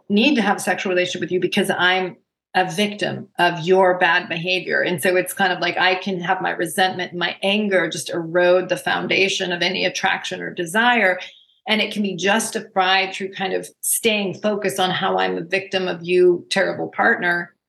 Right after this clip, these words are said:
rather than how I'm also a perpetrator in this marriage, or how I also do things that undermine your happiness. See, because people will polarize into these positions, but the fact is we can,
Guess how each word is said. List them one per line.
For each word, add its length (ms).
rather 360
than 160
how 300
I'm 200
also 420
a 100
perpetrator 720
in 120
this 180
marriage, 260
or 60
how 200
I 240
also 420
do 220
things 460
that 180
undermine 640
your 200
happiness. 560
See, 100
because 280
people 300
will 160
polarize 680
into 160
these 180
positions, 540
but 140
the 80
fact 360
is 320
we 260
can, 380